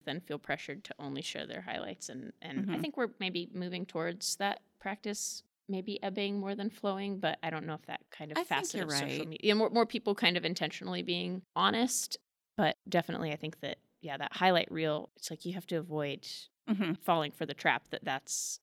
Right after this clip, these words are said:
Speaker 2: Oh, totally.
Speaker 1: like the reflection of what's true. And I think especially intersecting with the training world, you know, it's like so much, so much fitness content's on Instagram. It's like, well, that's not really
Speaker 2: Yeah. I
Speaker 1: everything
Speaker 2: s-
Speaker 1: that's going on for these people.
Speaker 2: You see a nineteen-year-old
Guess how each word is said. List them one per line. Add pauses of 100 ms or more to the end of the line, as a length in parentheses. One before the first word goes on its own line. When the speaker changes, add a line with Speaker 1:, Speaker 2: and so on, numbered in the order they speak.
(120)
Speaker 2:
Oh,
totally.
Speaker 1:
like
the
reflection
of
what's
true.
And
I
think
especially
intersecting
with (100)
the
training
world, (240)
you
know,
it's
like
so
much,
so
much
fitness
content's
on
Instagram.
It's
like, (140)
well, (200)
that's
not
really (600)
Speaker 2:
Yeah. (340)
I
Speaker 1:
everything
Speaker 2:
s-
Speaker 1:
that's
going
on
for
these
people.
Speaker 2:
You
see
a
nineteen-year-old